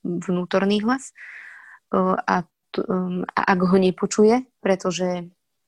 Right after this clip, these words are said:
je v takom hluku, uh, myšlienok a názorov od okolia,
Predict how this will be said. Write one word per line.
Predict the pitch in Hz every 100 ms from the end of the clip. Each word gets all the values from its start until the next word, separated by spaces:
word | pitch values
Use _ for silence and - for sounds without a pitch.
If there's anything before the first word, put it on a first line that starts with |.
| -
je | 190
v | 190
takom | 185 196
hluku, | 185 196 190 226 269
uh, | _ _ - - - - - - - _ _ - - 214 202
myšlienok | 202 196 - 196 185 190 190 -
a | 196
názorov | 180 180 185 202 202 190
od | - 202
okolia, | - 185 - 214 240